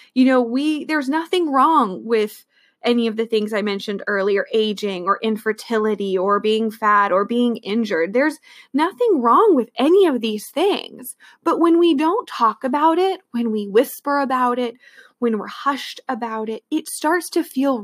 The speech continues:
wrong, or it starts to just feel like something's wrong with you. And there isn't. There absolutely isn't. It's just this,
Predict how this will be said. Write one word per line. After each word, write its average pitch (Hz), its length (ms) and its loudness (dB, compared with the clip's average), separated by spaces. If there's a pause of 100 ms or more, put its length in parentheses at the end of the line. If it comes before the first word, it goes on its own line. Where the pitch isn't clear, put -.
wrong, 208 640 2 (300)
or 294 160 2
it 254 80 -6
starts 320 560 -2
to 330 120 -4
just 254 380 -6
feel 262 340 0
like 240 300 -4 (320)
something's 247 480 0
wrong 254 320 4
with 262 240 -4
you. 247 560 -2 (180)
And 294 160 2
there 330 280 2
isn't. 320 640 -4 (360)
There 330 280 -2
absolutely 311 1040 -2
isn't. - 580 -8 (560)
It's - 400 -2
just 285 600 -2
this, 269 440 0